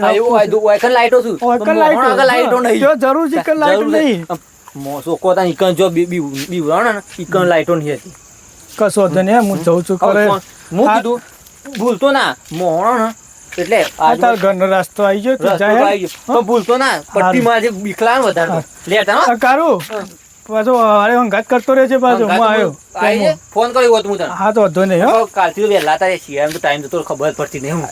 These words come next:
Speaker 2: કાલ તો પણ વહેલા આવશું આપણે પાંચ
Speaker 1: હા.
Speaker 2: વાગે, કારણ કે રોજ રોજ હું ઈ થઈને ના જાઉં મોહણામાં.
Speaker 1: લે તાન, હો?
Speaker 2: હા,
Speaker 1: કાલ
Speaker 2: લે.
Speaker 1: મળીએ.
Speaker 2: કારો?
Speaker 1: હા.
Speaker 2: આજે?
Speaker 1: હા ભાઈ, આવજો, હો. તમે
Speaker 2: હા,
Speaker 1: આવજો ના.
Speaker 2: અંગાતે આવ્યો તો સારું હતું ભાઈ મારા.
Speaker 1: હું કીધું એ કરજે પેલું.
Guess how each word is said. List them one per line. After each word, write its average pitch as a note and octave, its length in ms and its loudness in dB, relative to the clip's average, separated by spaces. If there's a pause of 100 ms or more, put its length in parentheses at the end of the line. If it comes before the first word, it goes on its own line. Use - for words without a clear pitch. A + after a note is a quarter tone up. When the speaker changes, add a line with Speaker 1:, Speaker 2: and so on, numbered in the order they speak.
(240)
Speaker 2:
કાલ A3+ 200 0
તો A#3+ 100 -2
પણ B3 180 0
વહેલા A3+ 260 4
આવશું B3+ 300 0
આપણે A#3+ 240 2
પાંચ A3 240 0
Speaker 1:
હા. B3 60 2
Speaker 2:
વાગે, A#3 180 2
કારણ A#3+ 200 2
કે A#3+ 80 0
રોજ G#3+ 220 0
રોજ B3 120 0
હું A#3+ 120 0
ઈ G#3 40 -4
થઈને A3 200 -2
ના B3 140 2
જાઉં C4 180 -2
મોહણામાં. G#3+ 540 0 (240)
Speaker 1:
લે G3+ 120 0
તાન, F#3+ 180 -2 (180)
હો? A#3 60 2
Speaker 2:
હા, F3+ 380 -2
Speaker 1:
કાલ E3+ 120 2
Speaker 2:
લે. D#3 80 -8
Speaker 1:
મળીએ. G#3 340 -8 (2750)
Speaker 2:
કારો? C4+ 280 4
Speaker 1:
હા. - 680 -8 (100)
Speaker 2:
આજે? A#3+ 500 -2 (200)
Speaker 1:
હા A3 160 -4
ભાઈ, A#4+ 120 -4
આવજો, A4 260 -6
હો. - 60 0 (560)
તમે A#3 100 -2
Speaker 2:
હા, A#3+ 80 4
Speaker 1:
આવજો A#3+ 200 0
ના. - 360 -6
Speaker 2:
અંગાતે B3 360 0
આવ્યો C4 260 2
તો A#3+ 60 -2
સારું B3+ 320 0
હતું G3+ 140 -4
ભાઈ G3 100 -4
મારા. F#3+ 180 -6
Speaker 1:
હું F#3 80 -12
કીધું D#4+ 220 -12
એ E4+ 60 -8
કરજે D#4+ 240 -4
પેલું. C#4+ 280 -6